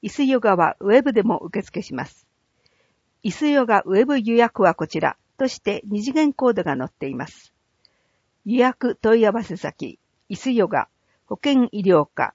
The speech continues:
市役所内線一六五三。小国サイズと生き生き百歳体操、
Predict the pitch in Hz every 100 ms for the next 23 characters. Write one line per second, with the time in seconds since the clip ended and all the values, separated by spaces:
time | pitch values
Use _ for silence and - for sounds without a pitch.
0 | _ - 226 254 - 214 190 175 175 -
1 | 156 151 - - 196 262 254 - 180 185
2 | 151 - - 85 - _ _ _ _ _
3 | _ _ - 202 214 294 285 - 214 196
4 | 196 - 170 - - 185 269 294 - 190
5 | 165 - 254 240 - - - - 135 -